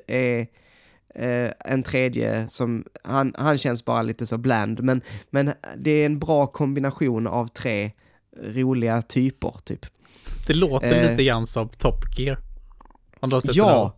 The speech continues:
Speaker 2: det här.
Speaker 1: det är lite grann som
Speaker 2: <laughs>
Speaker 1: Top Gear, liksom. Eh, det här med dynamiken mellan, eh, programledarna, att det är det som är det roliga, typ.
Speaker 2: Mm.
Speaker 1: Eh, sen så tycker jag, jag är inte jätteintresserad av bilar,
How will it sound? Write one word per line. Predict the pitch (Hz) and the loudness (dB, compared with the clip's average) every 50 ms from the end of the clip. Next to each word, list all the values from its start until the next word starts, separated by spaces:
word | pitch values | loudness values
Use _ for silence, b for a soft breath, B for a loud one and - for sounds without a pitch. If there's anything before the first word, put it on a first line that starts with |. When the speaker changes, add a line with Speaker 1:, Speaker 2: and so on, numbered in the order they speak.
| - - | -10 0
Speaker 2:
det | 151 - - | 4 4 4
här. | 269 | 6
Speaker 1:
det | 330 339 - 180 147 | 4 4 4 6 6
är | |
lite | - 226 294 - - - 185 | 4 4 4 4 2 2 2
grann | 185 190 190 156 143 | 2 4 6 4 6
som | 131 202 160 156 | 6 4 4 4
Speaker 2:
<laughs> | 151 156 | 2 0
Speaker 1:
Top | 185 151 123 - - - | 0 0 -2 -2 -2 0
Gear, | 131 127 123 | 0 2 2
liksom. | 127 127 123 - - 139 131 131 120 B B B B B B B | 2 0 -2 -2 -2 -2 -2 -2 -4 B B B B B B B
Eh, | B - 147 147 143 143 143 143 143 - - - 101 110 135 156 | B 0 2 2 4 4 4 2 2 0 -4 -6 -8 -6 -2 0
det | 165 | 2
här | 160 165 160 147 | 2 4 4 4
med | 143 143 143 143 123 | 4 4 2 0 0
dynamiken | 139 139 160 160 156 147 151 175 165 139 120 110 - - 131 123 123 | -2 -2 0 0 2 2 2 2 2 0 0 -2 -2 -2 -2 0 0
mellan, | 127 110 135 147 151 151 160 151 135 120 110 113 120 120 120 143 - _ _ _ - | 0 0 2 2 2 2 2 2 2 2 0 0 0 -2 -4 -6 -10 _ _ _ -6
eh, | 127 127 123 120 117 117 117 - | -4 -2 0 0 0 -2 -2 -4
programledarna, | - 147 139 139 143 151 165 160 135 110 98 95 90 98 110 107 80 | -2 -2 0 2 2 2 2 2 0 0 0 -2 -2 -4 -4 -2 -2
att | 104 131 - | -2 -2 0
det | - 139 | 0 0
är | 135 | 2
det | 135 160 139 123 123 | 2 2 2 2 0
som | - - 135 127 127 | 0 -2 -2 0 0
är | 131 127 | 0 0
det | 135 123 | -2 -2
roliga, | 123 135 135 139 151 143 123 104 92 87 92 | -2 0 0 0 0 0 -2 -2 -2 -4 -6
typ. | - 101 92 - - - - | -6 -8 -8 -8 -10 -10 -6
Speaker 2:
Mm. | 123 120 123 127 B B B B B - | -2 -2 -2 -2 B B B B B -6
Speaker 1:
Eh, | - 117 120 120 120 117 - b b b | -2 0 2 2 0 0 -4 b b b
sen | - - 175 156 | 0 2 2 4
så | 147 165 147 - _ _ | 2 0 -2 -4 _ _
tycker | - - 175 - - 175 | -6 -6 -4 -2 0 2
jag, | 170 156 143 135 - | 2 2 2 2 0
jag | 147 165 160 156 | 2 2 2 2
är | 156 | 2
inte | 165 147 - 143 | 0 -2 -2 -4
jätteintresserad | 147 147 - 135 131 127 135 - - 123 120 117 | -4 -2 -2 -4 -4 -4 -4 -4 -2 -2 0 -2
av | 117 123 | -2 -2
bilar, | 120 127 123 127 147 123 90 80 92 | -2 -2 -2 0 -2 -2 -2 -4 -6